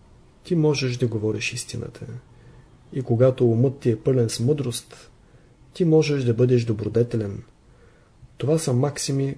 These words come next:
които могат да се приложат при новото възпитание. Първият елемент,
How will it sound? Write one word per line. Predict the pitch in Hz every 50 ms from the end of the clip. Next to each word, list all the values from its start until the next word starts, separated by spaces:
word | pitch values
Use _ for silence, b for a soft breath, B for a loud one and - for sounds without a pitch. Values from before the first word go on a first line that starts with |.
| - -
които | - - 135 135 - 127
могат | 123 123 123 120 123 120
да | 117
се | 117 - 123 120
приложат | - 117 113 110 110 107 104 104 107 107 - - - - - _ _ _
при | - 107 98
новото | 98 110 123 131 131 127 123 -
възпитание. | 123 120 117 - - 117 - - 98 104 107 107 110 - - - _ _ _ _ _ _ _ _ _ _ _ _ _ _ _ _ _ _ _ _ - - - _ _ _ _ _ _ _ _ _ _ _ _ _ _ _ _ _ _ _ _ _ _ _ _ _ _ _ _ _ _ _ _ _ _ _ _ _ b b b b b b b b b b b b b b b b _ _ -
Първият | 165 185 185 185 180 165 -
елемент, | 143 123 120 120 120 117 120 123 127 - - - B